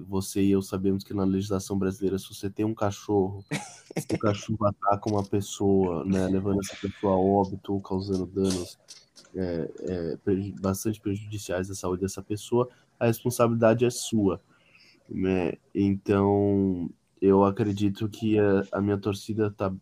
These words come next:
Speaker 1: tá bem declarada depois desse momento. Eu até gostava do ator, porque ele fez The Last Kingdom,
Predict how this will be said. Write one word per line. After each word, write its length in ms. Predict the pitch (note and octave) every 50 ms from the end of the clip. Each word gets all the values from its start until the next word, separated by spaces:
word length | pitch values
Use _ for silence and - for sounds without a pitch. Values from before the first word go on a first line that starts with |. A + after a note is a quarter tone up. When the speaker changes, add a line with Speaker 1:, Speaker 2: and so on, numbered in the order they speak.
| _ _
Speaker 1:
tá 160 | - G#2+ F2+
bem 480 | F2+ F#2+ G2 F#2+ G2+ A2 A2 A2 A2 G#2+
declarada 800 | - F#2 F#2+ F#2+ - - G2+ F2 E2+ F2+ F2+ F#2 F#2+ G2 G2+ F#2+
depois 360 | G2+ G2 G2 - F#2+ F#2 F#2+
desse 220 | G2 F#2+ - -
momento. 680 | G2 F2 E2+ E2+ F2 F2 F#2 G#2+ A2+ A2+ - A#2 A#2+ - _ _ _ _ _ _ _ _ _
Eu 160 | - G#2 G2+ G2+
até 200 | G2+ G2+ B2 A#2+
gostava 580 | B2+ C#3 C3 C3+ - - B2 C3 C#3 C#3 B2
do 160 | B2 B2 A#2
ator, 500 | A2 G#2 G#2+ _ - A#2 A#2+ C3 - - - _ _
porque 300 | - G#2+ G#2 - - A2
ele 260 | G#2+ G#2+ G#2 G#2 G#2+
fez 800 | G#2 G#2 - - A2+ G#2 G#2 G#2+ G#2+ G#2+ G#2 G2+ G2 G2 - - _ -
The 100 | A2 G#2
Last 320 | G#2+ A2 A2 A2 - -
Kingdom, 480 | - - A#2+ A#2 A#2+ A#2+ C#3 D3+ E3+ F3